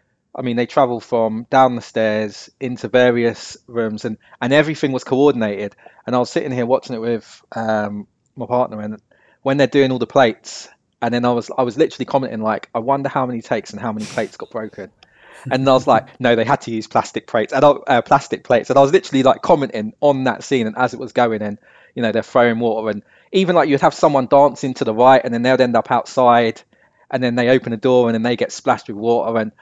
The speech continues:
I really, really liked the way the whole of that song was, was choreographed. Um, yeah, and again, considering how long ago it was, for me,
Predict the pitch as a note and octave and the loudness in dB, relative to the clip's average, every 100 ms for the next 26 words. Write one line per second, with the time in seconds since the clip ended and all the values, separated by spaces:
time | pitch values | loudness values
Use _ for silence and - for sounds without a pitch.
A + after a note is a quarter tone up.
0 | - B2+ C#3+ D#3+ D3+ C3+ C#3+ B2+ A#2+ B2+ | -4 0 6 6 6 4 4 4 4 2
1 | G#2+ - A#2 B2 A2 - - B2+ A#2 A2 | 2 -2 -2 0 0 -2 2 2 2 -2
2 | G#2+ - - _ G#2 A#2+ - - B2 G2+ | -2 -6 -20 _ -2 -2 -2 -4 -4 -4
3 | F#2+ G#2+ G#2 G2 - - _ A#2 A2 - | -8 -10 -8 -8 -14 -20 _ -10 -10 -10
4 | - A#2 G2+ G2 G#2 G2 _ _ _ _ | -10 -8 -8 -8 -10 -10 _ _ _ _
5 | _ _ _ _ _ A#2 G#2 G2+ G2 F#2+ | _ _ _ _ _ -8 -6 -6 -8 -12
6 | F#2 - _ _ _ - - B2 A#2 G#2 | -16 -20 _ _ _ -20 -6 2 4 4
7 | G#2 A#2 G2+ G2+ _ - A2+ - A2+ G#2+ | 0 0 0 -2 _ -16 -14 -8 -6 -4
8 | G2+ G2+ _ _ _ - C3 A#2 A2+ A2 | -6 -10 _ _ _ -4 0 0 0 -6
9 | G#2+ G2+ G2 G#2+ C3 _ _ _ - A#2+ | -6 -4 -4 -6 -12 _ _ _ -16 -14
10 | A#2+ A#2 G#2 A2 - - _ _ - A#2+ | -8 -4 -4 -6 -14 -20 _ _ -12 -6
11 | B2+ A#2 A2+ | -4 -4 -6